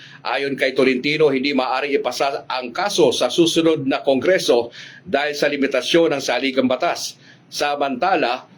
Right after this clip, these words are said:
may ilang senador na naghahanda ng motion upang tuluyang ipatigil ang impeachment trial bago pa man ito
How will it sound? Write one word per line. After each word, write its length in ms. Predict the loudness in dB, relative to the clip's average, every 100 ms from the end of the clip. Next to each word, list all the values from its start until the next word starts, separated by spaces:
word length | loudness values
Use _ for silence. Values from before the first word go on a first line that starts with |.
| -6
may 200 | -2 2
ilang 120 | 2
senador 480 | 2 0 4 4 4
na 80 | 0
naghahanda 760 | -2 -2 -2 -2 -2 -2 -2 -2
ng 240 | -2 0
motion 480 | 0 2 2 4 4
upang 400 | 6 4 2 0
tuluyang 480 | 2 4 4 2 2
ipatigil 760 | 0 0 -2 0 2 2 0 -8 -16 -6
ang 240 | -6 -2
impeachment 560 | -2 0 -2 0 -2 0
trial 480 | 2 4 4 2
bago 320 | 0 0 0 0
pa 80 |
man 160 | 0 0
ito 400 | 0 2 2 0